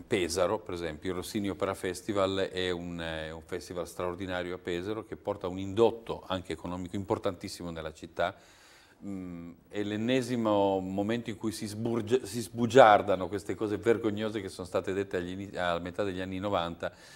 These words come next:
in cui, eh, abbiamo sentito ministri, ministri dell'economia tagliare, eh, mm, clamorosamente sulla cultura, dicendo che con la su-, cultura non si mangia. E, e invece ci sono fior di, eh, studi universitari che dicono che un euro investito,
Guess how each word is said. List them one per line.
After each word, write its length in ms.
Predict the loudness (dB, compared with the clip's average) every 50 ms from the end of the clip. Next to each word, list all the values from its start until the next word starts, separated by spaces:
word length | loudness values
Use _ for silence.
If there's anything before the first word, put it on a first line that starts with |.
| -20 -20 -20 -12 -8
in 140 | -8 -8 -6
cui, 460 | -2 0 2 2 4 2 2 0 -2
eh, 80 | -6 -6 -8 -10 -8 -8 -8
abbiamo 280 | -8 -6 -4 -6 -6
sentito 360 | -6 -8 -12 -10 -6 -6 -4 -4
ministri, 580 | -4 -6 -6 -8 -8 -4 -4 -4 -4 -4 -6 -10 -20 -20 -20 -20 -20 -10
ministri 460 | -4 0 2 2 2 2 4 4 6 8
dell'economia 840 | 8 8 8 6 4 2 2 2 4 4 6 8 10 10 10 8
tagliare, 840 | 6 6 4 4 6 8 10 12 12 12 12 12 10 8 8 4 2
eh, 160 | -2 -6 -6 -8 -10 -12 -10
mm, 300 | -10 -8 -8 -6 -6 -6 -8 -10 -10 -14 -12 0
clamorosamente 720 | 8 8 8 10 10 6 6 6 4 2 2 0 -2 -4
sulla 220 | 2 4 4 4
cultura, 460 | 6 4 -4 -2 2 4 6 6 6 4
dicendo 380 | 2 0 -2 -2 -2 -2 -2
che 140 | -6 -6 -6
con 140 | -4 -2 -2
la 80 | -2
su-, 180 | -4 -6 -16 -10
cultura 380 | -8 -8 -8 -4 -2 -2 -2 -2
non 100 | -6 -6
si 140 | -6 -2
mangia. 400 | 0 2 2 2 2 -2 -6 -10 -10 -12 -20 -20 -20 -20 -20 -20 -20 -20 -20 -20 _ -8
E, 420 | -4 -2 -2 -2 -2 -2 -4 -4
e 100 | -2 -2
invece 320 | 0 0 0 -2 -2 -4 -8
ci 80 | -6
sono 260 | -2 -2 0 0 0 -2
fior 460 | -4 -4 6 12 12 12 12 12 10
di, 420 | 6 4 4 4 4 2 -2 -8 -20 -20 -20 -18 -12
eh, 400 | -6 -2 0 2 2 2 0 0
studi 320 | -4 -2 0 0 2 2 4
universitari 720 | 4 4 4 4 2 2 -2 2 8 10 10 12 10 8
che 140 | 4 0 0
dicono 300 | 0 0 0 0 -2 -2
che 180 | -2 -2 -4 -2
un 240 | 2 4 6 10 12
euro 320 | 12 12 12 12 10 8 4
investito, 880 | 2 2 0 -2 -2 -4 -6 -4 -6 -4 -2 2 2 2 2 0 -4